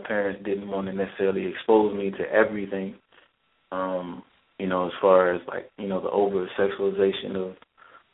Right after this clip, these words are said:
you know, uh, us as a society. They kinda just wanted me to be a kid, so, you know, I was kind of a late bloomer, and so, you know,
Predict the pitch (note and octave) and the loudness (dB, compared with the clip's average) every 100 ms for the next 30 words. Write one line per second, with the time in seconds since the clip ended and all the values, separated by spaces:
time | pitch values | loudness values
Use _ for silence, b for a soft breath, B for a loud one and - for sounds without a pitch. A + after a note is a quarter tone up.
0 | _ - F#2 F#2 F2 - F2+ - G#2 G#2 | _ -4 -2 -2 -4 -2 -2 4 4 4
1 | G2+ G2 G2+ G2 G2+ G#2 G2 G2 G2 G2+ | 2 0 -4 0 6 6 6 6 6 6
2 | G#2+ G2 G2 G2 G2+ G2+ G2 G2 G2+ G2 | 2 2 -2 -4 0 0 2 0 -2 -4
3 | F#2+ - B2 B2 A#2 G#2 - G2+ G2 G2 | -4 -2 4 6 6 2 2 4 4 0
4 | B B B B B _ F#2+ F2+ F2+ F#2 | B B B B B _ -8 -2 0 0
5 | A#2 G#2+ G2+ G2 G#2+ G#2+ G#2+ A2+ A2+ G#2 | 4 4 6 6 6 4 0 0 0 -2
6 | G2+ F#2+ F#2 F#2 G2 F#2+ F#2+ G2 B B | -4 -6 -8 -4 -2 0 -2 -6 B B
7 | B G#2 G2 F#2+ F#2+ | B -4 0 0 -2